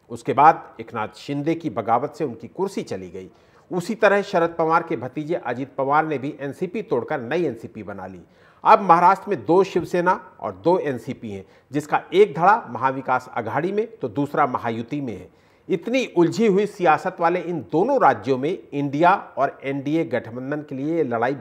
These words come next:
बहुत अहम हो गई है। झारखंड में भरपूर natural resources और mines हैं, तो महाराष्ट्र आर्थिक रूप से मजबूत state है। बहरहाल, हरियाणा और जम्मू कश्मीर चुनाव में लगे धक्के से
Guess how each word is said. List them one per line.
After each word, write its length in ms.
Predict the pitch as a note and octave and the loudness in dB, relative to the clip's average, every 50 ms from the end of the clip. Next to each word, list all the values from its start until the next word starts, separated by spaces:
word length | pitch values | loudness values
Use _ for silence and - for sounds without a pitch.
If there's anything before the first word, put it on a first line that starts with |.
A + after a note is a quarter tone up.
| F#2+ - | -8 -8
बहुत 280 | - - A3+ A#3 A#3 E3 | 0 2 4 4 4 0
अहम 200 | B2 B2+ C3 A#2+ | -4 -4 -4 -4
हो 140 | A2 A2 G#2 | -6 -8 -8
गई 240 | G#2 G#2+ G#2 G2+ | -8 -10 -10 -10
है। 100 | F#2+ E2+ - - _ _ _ _ _ _ _ - | -12 -14 -18 -20 _ _ _ _ _ _ _ -20
झारखंड 580 | G#2+ - - D3 D3 E3 F3 E3+ F3+ F3+ F3+ F#3 | -14 -2 4 6 6 6 6 2 -2 -4 -4 -4
में 140 | G3 F#3+ - - - - - | -6 -6 -6 -10 -14 -8 -6
भरपूर 320 | D3+ - - F3+ F#3+ F#3 | -6 -2 0 2 0 2
natural 420 | E3 D3 C#3+ C#3 - E3 D#3 D#3+ D3 | 2 0 -2 -2 -2 -2 -2 -2 -2
resources 720 | B2 A#2 A#2+ A#2 - D3 C3 A#2+ - F3 F3+ F3+ F3 - - _ _ _ _ - | -2 -6 -8 -6 -4 -6 -6 -4 -4 -4 -4 -4 -6 -12 -20 _ _ _ _ -2
और 340 | A#2 C3+ B2 B2+ - - - - - - _ _ _ - | -2 -2 -2 -2 -8 -18 -20 -20 -20 -20 _ _ _ -2
mines 400 | G#2+ B2 C#3 E3 F#3+ F#3+ F3+ - | 2 4 4 4 4 0 -2 -2
हैं, 220 | F#3+ F#3 F#3+ F#3 | -2 -2 -2 -2
तो 80 | - F3 | -2 -4
महाराष्ट्र 580 | C3+ A#2+ A#2+ B2 D3 D3+ D#3+ E3 E3+ E3+ - - | -2 -4 0 2 4 6 6 4 4 2 -4 -6
आर्थिक 440 | - C3 C#3+ D#3+ D#3+ - A3+ G3 - | -2 0 0 0 0 -4 -8 -6 -4
रूप 100 | D3+ D#3+ | -6 -6
से 160 | D#3 - F3+ | -6 -6 -8
मजबूत 480 | D#3+ C#3 B2 B2 G2+ G#2+ B2 D#3 E3 E3+ E3+ | -6 -4 -4 -6 -6 -6 -6 -8 -8 -8 -10
state 380 | D3 - - - G3+ F3+ E3 - | -16 -8 -4 -2 -2 -2 -4 -6
है। 280 | F3+ E3+ - _ _ _ _ _ _ _ _ _ - | -14 -16 -18 _ _ _ _ _ _ _ _ _ -2
बहरहाल, 360 | D3+ E3+ F#3 D3 G2+ F2 F2 - - _ _ _ _ - | 2 2 4 4 2 0 -4 -10 -18 _ _ _ _ -4
हरियाणा 400 | A#2+ B2 C3 D3 C#3+ D#3 E3+ F#3 | -2 0 2 2 4 6 6 4
और 300 | F#3+ - - - B2 A2 - | 4 0 -4 -6 -6 -2 -2
जम्मू 220 | C#3+ C3 D3 D3+ | -2 -2 -2 -2
कश्मीर 480 | - - C3 - - D#3+ E3+ F#3+ F3+ - - | -2 -4 -4 -4 -4 -2 -2 -2 -2 -4 -4
चुनाव 260 | D3+ B2+ B2 C3 C3 | -2 0 2 2 0
में 100 | B2+ A#2 | 0 -2
लगे 240 | A2+ A#2 A2 A#2 A2+ | -4 -4 -4 -6 -8
धक्के 460 | - - - A#2 - - - E3+ E3 | -8 -10 -12 -12 -10 -6 -6 -4 -4
से 160 | - - A#2+ | -4 -6 -8